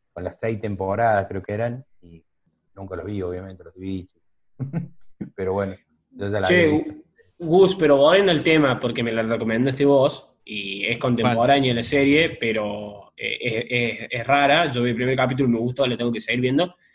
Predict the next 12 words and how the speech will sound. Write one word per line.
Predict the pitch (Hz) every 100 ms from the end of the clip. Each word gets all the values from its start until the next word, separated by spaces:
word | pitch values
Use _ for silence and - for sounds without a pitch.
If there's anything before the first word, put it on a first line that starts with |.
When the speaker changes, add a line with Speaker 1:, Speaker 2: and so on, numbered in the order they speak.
| _ _ -
Speaker 2:
Tales | 151 160 - -
from | 135 123
the | 120
Loop, | 165 165 - - _ _ -
que | 131
es | 127
exclusiva | 127 117 139 131
de | 127
Amazon. | 143 139 - 113 104 _ _ _ _ _ _ _ _ _ _ _ _ 123
Speaker 3:
Ah, | 123 135
Speaker 2:
Esa, | 131 135
Speaker 3:
bueno. | 135 117 107